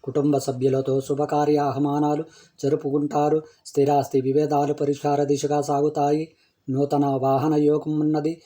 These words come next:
వ్యాపార ఉద్యోగాలలో సమస్యలు అధిగమించి ముందుకు సాగుతారు. మిథున రాశి ఫలితం, ముఖ్యమైన వ్యవహారాల్లో ఆటంకాలు తప్పవు. వ్యాపారాలలో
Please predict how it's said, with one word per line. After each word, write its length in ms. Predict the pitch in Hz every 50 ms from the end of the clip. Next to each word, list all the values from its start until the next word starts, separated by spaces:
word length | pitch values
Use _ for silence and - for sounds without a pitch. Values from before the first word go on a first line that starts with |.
| _ _ _ _ -
వ్యాపార 440 | 139 139 139 139 143 143 143 139 139
ఉద్యోగాలలో 840 | 135 131 135 127 127 151 151 143 147 151 147 147 147 147 151 151
సమస్యలు 480 | - 156 139 151 147 - - 156 151 156
అధిగమించి 680 | 160 - - 143 147 143 151 151 147 147 - 170 175 _ _ _ _ _ -
ముందుకు 280 | 139 139 147 151 147 143
సాగుతారు. 640 | 135 - 139 131 127 127 120 123 117 117 110 113 - - - - - - - - _ _ _ _ _ _ _ _ _ _ _ _ _ - - 160
మిథున 360 | 139 135 143 156 156 156 151
రాశి 320 | 143 143 143 143 139 123
ఫలితం, 480 | 110 - 147 123 120 - - 113 117 113 - _ _ - - _ _ _ - 156
ముఖ్యమైన 580 | 143 - - 151 151 151 151 147 147 143 143
వ్యవహారాల్లో 720 | 139 135 139 143 147 131 147 151 151 156 151 147 151 156 156 156 143
ఆటంకాలు 480 | 143 139 151 143 147 147 151 151 151 151
తప్పవు. 420 | 151 151 135 - - 151 147 160 160 - - - - - - - -
వ్యాపారాలలో 720 | 143 139 143 139 147 139 139 135 135 139 135 139 139 143